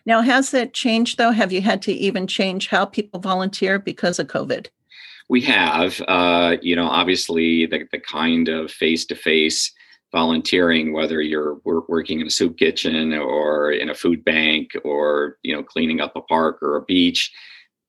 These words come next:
Speaker 2: a lot of those activities have had to be curtailed. That,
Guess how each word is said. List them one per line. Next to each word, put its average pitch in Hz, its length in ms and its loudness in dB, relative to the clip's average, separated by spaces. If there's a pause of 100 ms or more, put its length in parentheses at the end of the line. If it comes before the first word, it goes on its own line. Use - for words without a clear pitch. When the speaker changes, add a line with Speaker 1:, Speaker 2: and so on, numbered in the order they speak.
(100)
Speaker 2:
a 87 80 -2
lot 95 300 2
of 95 80 2
those 87 200 2
activities 87 560 0
have 76 120 -4
had 87 160 0
to 87 80 -6
be 78 140 -4
curtailed. 139 760 -2
That, - 180 -2